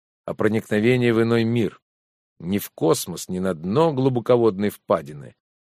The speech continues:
не на Эверест какой-нибудь. В иную вселенную.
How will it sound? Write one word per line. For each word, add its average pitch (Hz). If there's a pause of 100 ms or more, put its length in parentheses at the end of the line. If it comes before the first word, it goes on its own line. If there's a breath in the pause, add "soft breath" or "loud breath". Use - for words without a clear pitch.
(220)
не 85
на 82
Эверест 82
какой-нибудь. 85 (720)
В 82
иную 123
вселенную. 120